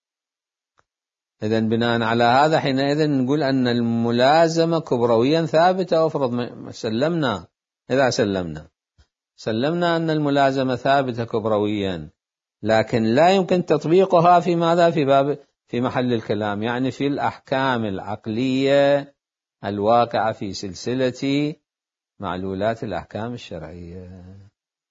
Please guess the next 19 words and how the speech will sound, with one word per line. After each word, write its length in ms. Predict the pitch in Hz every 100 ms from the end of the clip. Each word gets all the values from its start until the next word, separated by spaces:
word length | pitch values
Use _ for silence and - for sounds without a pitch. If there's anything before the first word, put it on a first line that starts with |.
| _ _ _ _ -
يعني 200 | 95 92
في 60 | 110
الأحكام 480 | 95 87 117 104
العقلية 540 | 92 90 98 104 123 131
التي 420 | 123 117 123 120
يفترض 500 | 151 - - 110 101
فيها 540 | - 120 120 101 98
مسبقًا 1040 | 98 113 - 113 123 127 147 156 165 165 165 165 - - _ _ _ _ _ _ _ _ _ _ _ _ _ _ _
وجود 400 | 101 101 110 113
ماذا؟ 340 | 107 107 110 110
وجود 340 | 98 92 92
حكم 300 | - 98 113
شرعي 720 | 104 82 78 82 82 107 131 143 _ _ _ _ _ _ _ _ _ _ _ -
من 120 | 143
قبيل 320 | 139 120 127 123
وجوب 340 | 104 104 92
الطاعة 420 | 90 107 117 131
وحرمة 380 | 110 98 107 107 101
المعصية. 880 | 80 73 - 85 80 85 87 107